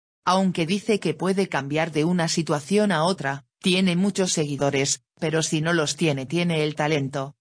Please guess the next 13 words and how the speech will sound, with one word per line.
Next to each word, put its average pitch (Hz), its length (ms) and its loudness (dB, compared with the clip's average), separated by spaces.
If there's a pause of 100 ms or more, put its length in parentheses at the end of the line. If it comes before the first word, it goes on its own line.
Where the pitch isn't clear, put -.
(100)
no 196 280 4
obtendrá 160 560 0
una 190 280 4
recompensa 170 760 0
de 180 140 0
la 156 100 2
audiencia 196 540 2
de 170 120 2
todos 165 420 0
modos. 135 540 -2 (400)
Si - 280 0
lo 139 160 4
hace, 139 360 -2